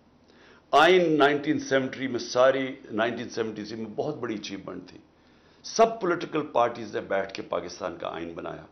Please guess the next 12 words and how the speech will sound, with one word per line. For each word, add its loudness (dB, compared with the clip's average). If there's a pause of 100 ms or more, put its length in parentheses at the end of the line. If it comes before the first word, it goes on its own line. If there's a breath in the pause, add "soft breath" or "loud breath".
(1300 soft breath)
अब 6
वो 6 (1000)
आइन 8
जब 10
आपका 8
टूटता 4
है, -4 (1400)
उससे 0
फिर -2
क्या 0
होता -2
है? -20